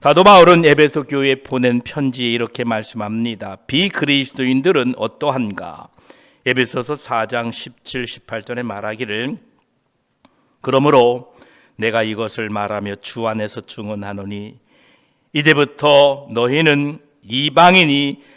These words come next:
그 마음에 허망한 것으로 행함같이 행하지 말라"라고 말씀했습니다. 또한 십팔 절에 "그들의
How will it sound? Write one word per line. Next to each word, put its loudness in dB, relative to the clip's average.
그 -2
마음에 0
허망한 -6
것으로 -10
행함같이 -12
행하지 -12
말라"라고 -14
말씀했습니다. -20
또한 -2
십팔 -8
절에 -8
"그들의 -2